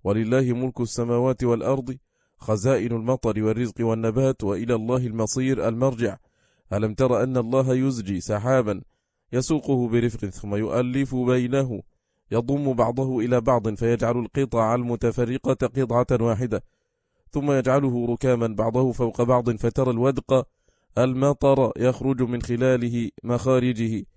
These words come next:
وينزل من السماء من زائدة، جبال فيها في السماء بدل بإعادة الجار من برد، أي بعضه، فيصيب به من يشاء ويصرفه عن من يشاء.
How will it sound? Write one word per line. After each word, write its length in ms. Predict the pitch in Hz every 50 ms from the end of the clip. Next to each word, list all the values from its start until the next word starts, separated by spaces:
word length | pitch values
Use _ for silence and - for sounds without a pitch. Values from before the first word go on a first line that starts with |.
| _ _ _ _ _ _ -
وينزل 380 | 117 131 143 139 123 143 143
من 240 | 143 131 135 135 131
السماء 880 | 127 - - 131 123 127 127 131 131 131 131 131 131 131 - 95 123 120
من 300 | 123 139 135 123 92 -
زائدة، 680 | - 98 117 127 117 110 135 123 120 - - 101 85 82 - _ _ _ _ _ _ _ _ -
جبال 500 | 104 131 131 156 151 143 123 117 98 90
فيها 600 | - 131 131 131 123 117 117 120 127 135 135 131 - _ _ _ _ _ _ _
في 80 | - -
السماء 520 | 135 - - 135 131 131 139 139 117 120
بدل 500 | 120 120 127 120 117 117 113 123 131 127
بإعادة 420 | 113 117 110 113 120 127 127 127 120 -
الجار 640 | 107 95 95 120 123 123 131 135 131 120 120 117 - - _ _
من 180 | - 117 127 127
برد، 480 | 117 127 123 120 117 107 110 117 107 - -
أي 220 | 117 127 135 120 98
بعضه، 500 | 101 123 120 120 110 127 120 120 104 -
فيصيب 460 | - 110 107 107 107 - 135 131 127
به 360 | 127 120 120 131 131 127 123
من 120 | 127 131
يشاء 580 | 135 131 131 123 - - 127 127 131 131 131 101
ويصرفه 640 | 120 127 127 123 120 - 120 120 - - 123 117 107
عن 140 | 110 113 117
من 200 | 117 113 117 120
يشاء. 460 | 120 113 107 - - 104 87 90